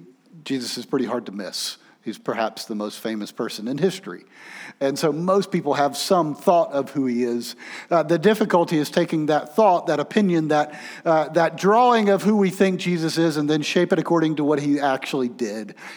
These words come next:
and wh-, who he actually said he was. Uh, and so what we're trying to do is, i-, is more or less answer that question, what's he really like? Maybe you, uh, have a friend who knows somebody who's famous,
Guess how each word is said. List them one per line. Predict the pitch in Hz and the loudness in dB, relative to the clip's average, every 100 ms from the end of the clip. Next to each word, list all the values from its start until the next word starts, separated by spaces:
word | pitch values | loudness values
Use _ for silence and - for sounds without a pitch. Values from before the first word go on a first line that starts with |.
| - | -6
and | 123 | -6
wh-, | 110 - | -6 -10
who | 120 | -2
he | 147 127 | 0 2
actually | 113 110 117 101 | 0 -4 -8 -8
said | - 104 98 | -6 -8 -8
he | 104 | -10
was. | 92 90 87 92 - - - - - | -10 -10 -10 -12 -16 -16 -18 -16 -2
Uh, | 156 | 0
and | 151 147 | 2 0
so | - | 2
what | 160 175 | 4 4
we're | 165 | 0
trying | 147 202 190 175 | 0 2 4 2
to | 147 | 0
do | 139 147 139 | 0 2 2
is, | 147 139 127 120 - - - | 2 0 0 -4 -10 -16 -6
i-, | 165 | -2
is | 190 202 180 | 2 2 2
more | 160 247 | 4 4
or | 220 | 6
less | 196 196 180 | 6 4 2
answer | 196 190 - 175 | 0 0 2 4
that | 170 170 | 2 2
question, | 180 170 - 170 156 143 - - - | 2 2 2 -2 -2 -4 -10 -20 -6
what's | 139 185 - | 2 2 2
he | 180 | 0
really | 147 147 143 127 | 2 2 2 0
like? | 110 92 101 - - _ _ _ _ _ _ _ _ _ | 0 -4 -8 -14 -16 _ _ _ _ _ _ _ _ _
Maybe | 156 156 151 | -2 0 2
you, | 147 147 | 0 2
uh, | 160 143 | 2 2
have | 151 | 2
a | 151 | 0
friend | - 156 160 143 | 0 0 2 2
who | 147 | 0
knows | 147 147 | 2 0
somebody | - 151 143 143 | 0 0 2 0
who's | 131 131 | -4 -4
famous, | - 131 139 139 - | -4 -2 -2 -4 -6